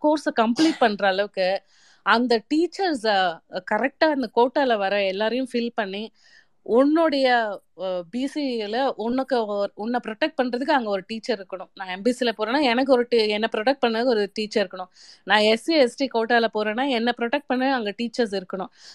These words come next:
அப்ப வந்து வெறும் எஃப் சில இருக்கவங்கள மட்டும் டீச்சர்ஸா வச்சிருந்தீங்கன்னா அப்ப இந்த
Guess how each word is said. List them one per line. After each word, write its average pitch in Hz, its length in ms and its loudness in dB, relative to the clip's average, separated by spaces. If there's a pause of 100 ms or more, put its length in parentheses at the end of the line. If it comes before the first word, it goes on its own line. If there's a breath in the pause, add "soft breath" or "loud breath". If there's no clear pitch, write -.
அப்ப 233 300 6
வந்து 311 440 2 (380 soft breath)
வெறும் 254 320 6
எஃப் 247 320 4
சில 359 280 6
இருக்கவங்கள 254 400 0
மட்டும் 226 480 -4
டீச்சர்ஸா 302 440 -4
வச்சிருந்தீங்கன்னா 262 540 -4
அப்ப 381 120 -6
இந்த 320 160 -2